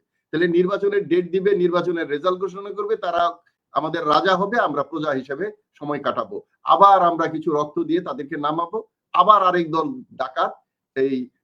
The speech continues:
এই একই কাজ করবে। পরিশেষে একটি কথা বলতে চাই, আমার প্রিয় দেশবাসী,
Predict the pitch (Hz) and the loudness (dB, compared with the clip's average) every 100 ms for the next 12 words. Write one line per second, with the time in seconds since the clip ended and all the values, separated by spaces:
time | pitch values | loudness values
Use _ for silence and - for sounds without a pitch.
0 | _ - 139 143 160 175 160 143 - 120 | _ -6 -4 -4 -4 -4 -4 -4 -6 -10
1 | 101 98 _ - - 156 180 175 147 - | -8 -10 _ -8 -6 -4 -6 -6 -8 -10
2 | 185 170 143 135 135 - 120 95 - _ | -10 -8 -6 -6 -8 -8 -6 -6 -12 _
3 | _ _ _ - 120 135 123 - 170 160 | _ _ _ -10 -4 -2 -2 -2 0 0
4 | 113 - _ _ - 113 139 139 143 - | -2 -6 _ _ -12 -6 -6 -4 -6 -4
5 | 123 - | -8 -8